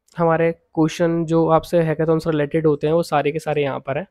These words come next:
Then लास्ट में एक कॉन्टैक्ट है, जैसे आपको और ज़्यादा कुछ प्रॉब्लम आती है तो आप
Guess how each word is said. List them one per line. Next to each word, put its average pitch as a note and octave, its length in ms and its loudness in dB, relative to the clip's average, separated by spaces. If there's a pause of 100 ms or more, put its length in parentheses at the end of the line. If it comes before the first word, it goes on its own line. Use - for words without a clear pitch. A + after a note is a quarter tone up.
(600)
Then D#3+ 560 0
लास्ट D#3 400 0
में F#3 240 0
एक E3+ 140 -8
कॉन्टैक्ट D3+ 480 -2
है, D#3+ 80 -4
जैसे - 380 -6
आपको E3 400 0
और D#3 100 2
ज़्यादा D#3 200 -2
कुछ E3 160 -6
प्रॉब्लम D#3 400 0
आती C#3 260 -2
है D#3+ 60 -4
तो F#3 140 -6
आप D#3+ 260 -2